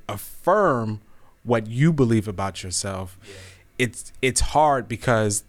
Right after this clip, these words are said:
Speaker 1: then there's a, s-, anybody can come and say, "Oh yeah, you're this, but now you're this," you
Speaker 2: Yep.
Speaker 1: know?
Speaker 2: Yep.
Speaker 1: And I, uh,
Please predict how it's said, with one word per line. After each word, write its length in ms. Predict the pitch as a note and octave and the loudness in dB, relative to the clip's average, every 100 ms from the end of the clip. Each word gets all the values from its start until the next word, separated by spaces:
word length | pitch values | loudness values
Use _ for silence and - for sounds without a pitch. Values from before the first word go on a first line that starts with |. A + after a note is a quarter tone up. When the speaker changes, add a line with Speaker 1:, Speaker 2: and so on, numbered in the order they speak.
| - | -2
Speaker 1:
then 200 | C3 B2 | 0 4
there's 420 | A#2+ A2 G#2+ - - - - - - | 2 2 0 -2 -8 -20 -20 -12 -2
a, 380 | A#2+ A2+ G#2+ - | 0 0 -4 -4
s-, 160 | - A2+ - | -2 0 0
anybody 380 | D#3+ E3 C#3 C3 | 0 2 0 -2
can 220 | - G#2 | -8 -14
come 540 | - - E3+ C3 G#2+ G2+ | -2 2 4 2 0 -6
and 160 | A2 | -6
say, 340 | - A2+ G#2+ G#2 - - _ | 0 2 2 -2 -14 -20 _
"Oh 120 | D#3+ F3 | 2 4
yeah, 200 | F3+ D3+ | 6 4
you're 200 | C#3 C#3 | 4 4
this, 200 | D#3+ D#3 | 4 4
but 160 | B2+ | 0
now 180 | B2 D#3 | 2 2
you're 160 | A3 D#3 | 2 -2
this," 500 | D#3+ C4 F#2 - - | 0 0 -2 -6 -10
you 120 | F2+ F#2 | -8 -4
Speaker 2:
Yep. 100 | A2 | -2
Speaker 1:
know? 320 | G#2 A2+ B2+ _ - | -2 -4 -6 _ -14
Speaker 2:
Yep. 200 | A2 - - - - - | -12 -12 -16 -20 -12 -4
Speaker 1:
And 140 | C3 | -2
I, 180 | C3 B2+ - | 0 -4 -8
uh, 220 | F2+ | -12